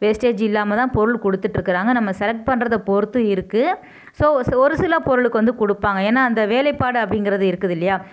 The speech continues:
So, அதுக்கு அவங்க கொடுத்து தானே ஆகணும் Making charges, செய்கூலி வந்து கொடுத்து தான் ஆகணும். So, அந்த மாதிரி கலெக்ஷனுக்கு மட்டும்தான் அவங்க வந்து making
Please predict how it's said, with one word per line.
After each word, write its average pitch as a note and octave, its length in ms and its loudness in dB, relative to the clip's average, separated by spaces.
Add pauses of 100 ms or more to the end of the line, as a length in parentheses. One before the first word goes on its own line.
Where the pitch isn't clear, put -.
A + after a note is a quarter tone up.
(120)
So, - 160 -2
அதுக்கு C4 300 0
அவங்க B3 240 2
கொடுத்து B3+ 280 0
தானே A3+ 220 0
ஆகணும் G3 340 -2
Making G3 260 -2 (100)
charges, F#3+ 460 -2
செய்கூலி A3+ 340 0
வந்து A3 240 0
கொடுத்து G3 280 -4
தான் F#3+ 460 0
ஆகணும். A#3+ 320 -2 (260)
So, D#4 180 -2
அந்த B3 300 2
மாதிரி C#4 280 0
கலெக்ஷனுக்கு A3 360 -2
மட்டும்தான் G#3 420 0
அவங்க F3+ 160 -2
வந்து F#3 260 0
making F3 280 -6